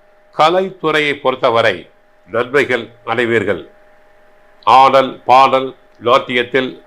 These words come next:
நல்ல வருமானம் கிடைக்கும். பொருளாதாரம் சில சமயங்களில் ஏற்றம் இறக்கும். ஒரு பக்கம் வரவு செலவும் வரும். சரியாக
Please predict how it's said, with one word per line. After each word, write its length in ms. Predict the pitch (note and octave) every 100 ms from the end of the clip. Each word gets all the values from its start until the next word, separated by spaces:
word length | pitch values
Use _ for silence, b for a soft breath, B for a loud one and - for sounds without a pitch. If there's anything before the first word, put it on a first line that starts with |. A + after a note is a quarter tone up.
| _
நல்ல 280 | A2 B2+ C3+
வருமானம் 560 | A2 B2+ C3+ C3+ B2+ A#2
கிடைக்கும். 480 | B2 B2 C#3+ C#3 - _ _ _ _ _ _ _ _ _ _ _ -
பொருளாதாரம் 800 | C3 C#3+ E3 D3+ C#3+ C#3+ - - _ _
சில 380 | _ - E3 F#3
சமயங்களில் 720 | - D3+ D#3+ D#3 C#3 C#3 C3
ஏற்றம் 420 | A2 C#3 C#3 C#3+ A#2
இறக்கும். 380 | A2+ A2+ G2 -
ஒரு 200 | A2+ B2+
பக்கம் 320 | B2+ - A#2
வரவு 520 | A2+ C3 C3+ C#3 C#3+
செலவும் 460 | - C3 C3 D3 D3
வரும். 420 | B2 C3 E3 D#3+ - B B B B B B B _ _ _ _ _ _
சரியாக 840 | B2+ C#3+ D#3 D#3 D3+ D#3+ D#3+ -